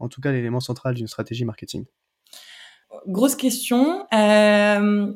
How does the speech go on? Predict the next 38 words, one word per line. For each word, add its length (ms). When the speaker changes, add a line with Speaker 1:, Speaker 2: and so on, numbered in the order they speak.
Speaker 2:
alors, 480
ouais, 220
pour 120
la 120
stratégie 400
de 60
contenu, 300
moi, 140
je 60
vois 100
ça 160
vraiment 540
l'idée 400
de 100
créer 340
du, 160
du 160
contenu, 400
de 280
créer 180
du 80
contenu, 380
de 60
partager 420
un 100
contenu 320
de 80
qualité 540
qui 160
est 60
pertinent 520
pour, 320
euh, 120
pour 100
mon 140
audience, 480
pour 300
l'atti-, 420